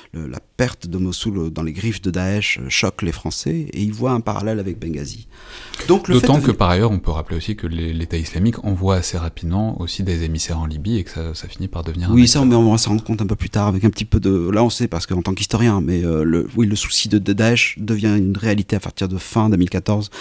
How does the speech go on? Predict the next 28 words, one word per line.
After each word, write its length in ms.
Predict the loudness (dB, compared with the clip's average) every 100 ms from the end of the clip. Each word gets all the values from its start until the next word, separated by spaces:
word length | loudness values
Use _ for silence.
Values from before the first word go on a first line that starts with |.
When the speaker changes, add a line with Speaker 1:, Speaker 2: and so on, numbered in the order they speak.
| -10 4
Speaker 1:
début 360 | 6 6 4 -4 0
deux 120 | 4
mille 180 | 4 2
quinze. 320 | -6 -6 -8 -6
Euh, 100 | -8
vous 100 | -6
avez 100 | -8
tout 120 | -8
à 60 | -10
fait 120 | -6
raison. 220 | -6 -8 -10 -10 -10 -8
Et, 280 | -4 -2 4
et 40 | 4
là, 120 | 4
finalement, 460 | 4 6 10 8
le 120 | 8 4
calcul 520 | 0 0 0 0 0 -6
de, 280 | -4 -2 0
du 140 | 8
ministère 320 | 8 6 -2
de 40 | -4
la 40 |
Défense, 400 | -6 -4 -4 -4
c'est 100 | -4
de 100 | -4
dire, 200 | -4 -4
bon, 160 | -6 -10
nous, 220 | 0 0